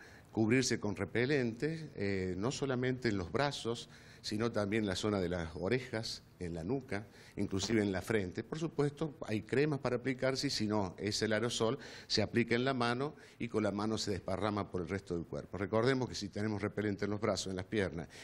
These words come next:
y no lo tenemos en las orejas, por ejemplo, o en la frente, y un mosquito nos puede picar. Así que, teniendo, eh, esa precaución, podemos decir que las personas que anden circulando por la ciudad en ese horario y usan repelente están fuera de peligro, por cierto.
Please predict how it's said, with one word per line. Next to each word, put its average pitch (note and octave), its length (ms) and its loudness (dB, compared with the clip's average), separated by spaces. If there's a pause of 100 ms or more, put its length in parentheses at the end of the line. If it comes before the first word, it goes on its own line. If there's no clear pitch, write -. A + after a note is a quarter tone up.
y F2 120 -4
no G2 80 4
lo G#2+ 100 4
tenemos G#2 400 0
en F#2+ 100 0
las F2 120 -2
orejas, F#2 400 2
por F2 160 -6
ejemplo, E2+ 580 -2 (320)
o F#2+ 160 -4
en G2 80 -2
la G#2+ 100 0
frente, A#2 440 0 (200)
y G#2+ 180 2
un A#2+ 120 2
mosquito G#2 380 0
nos F2 100 -2
puede F2+ 220 0
picar. - 500 -6
Así A#2 260 -2
que, A2+ 200 0 (320)
teniendo, G#2+ 520 4
eh, G#2 200 -2
esa A2 400 0
precaución, C3 760 2 (800)
podemos A2+ 320 4
decir G#2+ 320 2
que G#2+ 120 0
las F#2+ 120 -2
personas G2+ 480 0
que G2+ 120 0
anden A2 240 2
circulando A2 580 0
por F#2 160 -4
la F#2 80 -2
ciudad G#2 480 2
en F#2+ 140 -6
ese G#2+ 200 -4
horario G#2 440 0
y G#2 100 -2
usan A2+ 240 -2
repelente D3 500 0
están E2 220 -2
fuera D#2 220 -4
de D2+ 80 0
peligro, A2+ 440 0
por C#2+ 120 -10
cierto. - 380 -10